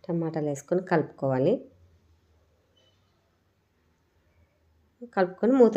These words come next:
పెట్టేసేయాలండి. ఒక టూ మినిట్స్, రెండు విజిల్స్ వచ్చినాయి అనుకోండి, అసలు ఎంత బాగా ఉడుకుతుంది అసలు. చాలా టైమ్ కూడా పట్టదు.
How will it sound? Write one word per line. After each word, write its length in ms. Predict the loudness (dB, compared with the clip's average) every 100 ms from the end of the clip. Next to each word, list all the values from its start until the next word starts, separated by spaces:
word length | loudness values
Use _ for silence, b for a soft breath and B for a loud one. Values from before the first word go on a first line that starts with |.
| 4
పెట్టేసేయాలండి. 840 | 4 2 2 2 2 2 0 -2
ఒక 300 | -4 -6 -4
టూ 140 | 0 2
మినిట్స్, 400 | 2 2 0 0 0 2
రెండు 320 | 2 4 4
విజిల్స్ 400 | 4 2 0 2
వచ్చినాయి 320 | -2 0 0
అనుకోండి, 380 | 0 -2 -2 -2
అసలు 360 | -2 -4 -2 -2 -4 b b b b b -4
ఎంత 340 | 0 2 2 2
బాగా 500 | 2 0 0 2 2 4 4 2 0
ఉడుకుతుంది 680 | 0 0 0 -2 0 2 0
అసలు. 360 | -2 -2 0 0 -4 _ _ _ _ _ _ _ _ _ _ _ _ _ _ _ _ _ _ _ _ _ _ _ _ _ _ _ _ -6
చాలా 300 | 0 0 0
టైమ్ 360 | 0 2 4
కూడా 180 | 4 2
పట్టదు. 480 | 0 -4 -4 -2 0